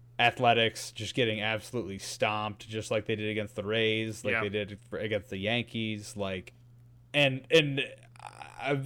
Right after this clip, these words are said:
Speaker 1: it was one of those things where, like, I like seeing teams like Oakland in the postseason.
Speaker 2: Me too.
Speaker 1: Um, I, I'm a fan of Pound Town, man. I'm, I'm, I'm a big fan of Pound Town. So
Speaker 2: Somebody just kept, uh, I, it was in the, the, like,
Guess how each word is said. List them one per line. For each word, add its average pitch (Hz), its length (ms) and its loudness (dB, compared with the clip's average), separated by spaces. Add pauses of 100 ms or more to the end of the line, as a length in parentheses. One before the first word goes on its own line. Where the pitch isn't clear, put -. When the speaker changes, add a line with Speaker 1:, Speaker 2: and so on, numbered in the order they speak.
Speaker 1:
it 147 140 8
was 131 180 6
one 156 200 6
of 147 60 8
those 131 180 10
things 165 280 6
where, 131 120 10
like, 117 200 6
I 196 200 12
like 165 360 10
seeing 120 760 2
teams 131 360 0
like 107 240 0
Oakland 117 520 0
in 117 160 -4
the 104 80 -4
postseason. 135 760 -2
Speaker 2:
Me 196 100 -4
too. 208 180 -4 (320)
Speaker 1:
Um, 98 600 0 (1300)
I, 107 240 -4
I'm 143 100 2
a 139 40 4
fan 170 260 4
of 175 80 4
Pound 190 280 2
Town, 87 240 -4
man. 95 260 -8 (220)
I'm, 104 420 -8 (100)
I'm, 104 380 -8 (120)
I'm 110 100 -6
a 113 80 -4
big 127 200 -4
fan 147 160 -4
of 151 80 -8
Pound 175 220 -4
Town. 80 300 -12
So 92 280 -6
Speaker 2:
Somebody 180 360 2
just 156 200 -2
kept, - 320 2 (140)
uh, 143 40 -2 (520)
I, 127 140 4 (120)
it 135 80 -4
was 127 140 -2
in 135 100 -6
the, 113 280 -6 (600)
the, 117 100 -2
like, 110 380 -2